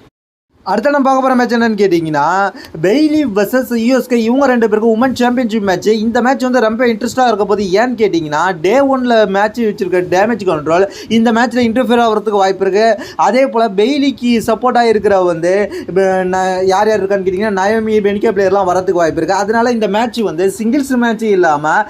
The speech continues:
இந்த மேட்ச்லயும் ஒரு பெரிய வார் நடக்கிறதுக்கு வாய்ப்பு இருக்கு. ஆனா இந்த மேட்சோட என்னை பொறுத்த வரைக்கும் யார் வின் பண்ணுவான்னு கேட்டிங்கன்னா, பெய்லி இந்த மேட்ச்ல வின் பண்ணி நியூ சாம்பியனா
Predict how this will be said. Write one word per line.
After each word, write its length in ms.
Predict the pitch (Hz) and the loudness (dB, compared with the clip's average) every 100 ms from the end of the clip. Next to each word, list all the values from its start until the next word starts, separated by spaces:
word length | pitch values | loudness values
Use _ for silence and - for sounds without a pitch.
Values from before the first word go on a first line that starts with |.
| - - | -8 -8
இந்த 140 | 190 | -4
மேட்ச்லயும் 500 | 185 240 254 262 262 | 0 0 0 0 2
ஒரு 80 | 226 | 2
பெரிய 300 | - 226 240 | 2 0 0
வார் 420 | 196 180 208 247 | -2 0 2 2
நடக்கிறதுக்கு 440 | 233 226 214 202 202 | 0 -2 -2 0 0
வாய்ப்பு 220 | 202 196 | 0 0
இருக்கு. 180 | 208 170 | 2 2
ஆனா 200 | 214 240 | 0 -2
இந்த 140 | 214 | -2
மேட்சோட 460 | 202 220 254 240 208 - _ _ _ _ _ _ _ 175 | 0 0 0 -2 -2 -6 _ _ _ _ _ _ _ -2
என்னை 180 | 196 | 0
பொறுத்த 220 | 247 262 269 | 2 0 0
வரைக்கும் 220 | 262 240 | 0 0
யார் 140 | 247 | 0
வின் 180 | 247 233 | -2 -2
பண்ணுவான்னு 260 | 240 233 214 | 0 0 0
கேட்டிங்கன்னா, 360 | 196 190 208 | 0 0 0
பெய்லி 340 | 196 262 277 269 | 2 2 4 2
இந்த 160 | 226 | 2
மேட்ச்ல 360 | 208 220 220 202 | 0 0 0 -2
வின் 220 | 180 240 | 0 0
பண்ணி 280 | 220 165 190 | 0 2 2
நியூ 260 | 202 269 277 | 2 0 0
சாம்பியனா 500 | - 226 226 233 | 0 -2 0 0